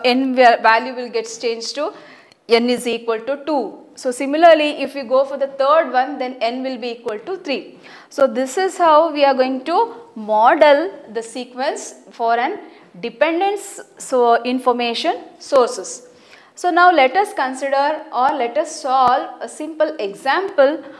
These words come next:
for this particular Markov statistical model. So this is the, uh, state diagram what I have considered for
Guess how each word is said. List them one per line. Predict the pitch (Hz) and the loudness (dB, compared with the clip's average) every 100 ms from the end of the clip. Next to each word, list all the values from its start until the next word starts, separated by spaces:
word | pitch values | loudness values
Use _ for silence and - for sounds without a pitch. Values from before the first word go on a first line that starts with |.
| - | -14
for | - 240 | 0 0
this | 233 240 | 0 -4
particular | - 233 247 269 262 269 269 - | -2 -2 -2 0 2 2 -2 -6
Markov | 214 233 254 269 269 | -2 0 0 0 0
statistical | 269 240 220 233 - 247 262 262 | 0 -2 -2 -6 -10 -4 -2 0
model. | 262 285 247 277 - - - - | 2 4 4 2 -4 -18 -20 -12
So | - 247 247 247 247 - - _ _ _ _ - | 0 4 4 2 -6 -18 -20 _ _ _ _ -18
this | 247 269 | -14 -8
is | 320 320 | -8 -6
the, | 254 | -2
uh, | 277 285 277 220 233 | 0 0 -2 0 2
state | 226 - 247 247 | 0 4 6 6
diagram | - 294 294 262 269 | 8 8 8 4 2
what | 214 226 262 302 - | 2 4 4 2 -6
I | 233 | -6
have | 226 240 226 | -4 -6 -2
considered | 226 226 330 294 254 269 269 - | -2 -2 -2 4 6 6 0 -10
for | - 233 269 | 0 6 6